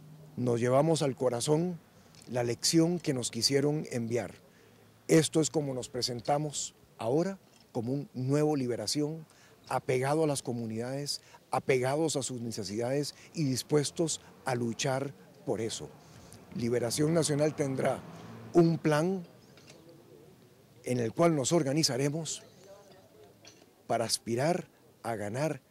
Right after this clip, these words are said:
las ochenta y un municipalidades en las elecciones de febrero del dos mil dieciséis y también los ocho consejos de distrito.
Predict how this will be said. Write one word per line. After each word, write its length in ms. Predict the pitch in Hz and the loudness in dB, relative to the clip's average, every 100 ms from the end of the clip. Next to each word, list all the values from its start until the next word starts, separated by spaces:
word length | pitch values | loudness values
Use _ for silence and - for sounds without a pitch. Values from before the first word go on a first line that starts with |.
| _ _ - | _ _ -10
las 300 | 107 110 104 | -6 -4 -6
ochenta 540 | 104 120 104 90 101 | -8 -8 -8 -6 -4
y 80 | 117 | 2
un 320 | 160 160 160 - - | 2 2 -2 -10 -6
municipalidades 1040 | 123 120 107 113 104 113 131 110 85 - - - | -4 0 -2 -2 -4 -2 -2 -4 -6 -10 -12 -12
en 140 | 120 107 | -6 -4
las 120 | 110 | -2
elecciones 440 | 107 95 139 135 | -2 0 0 0
de 80 | 107 | -4
febrero 460 | 101 98 117 110 101 | -4 -4 -2 -2 -4
del 120 | 95 | -6
dos 140 | 98 | -8
mil 340 | 101 123 120 92 - - | -6 -4 -4 -6 -14 -10
dieciséis 560 | 117 110 123 190 202 - - - | -8 0 4 4 2 -2 -12 -6
y 120 | 147 | -6
también 500 | - 110 123 131 117 - - - | -4 -4 -2 -2 -4 -10 -14 -6
los 180 | 107 | -4
ocho 240 | 127 120 120 | -2 -2 -4
consejos 420 | 104 95 107 98 | -6 -6 -6 -6
de 100 | 92 | -8
distrito. 460 | 90 - 90 - | -8 -10 -12 -16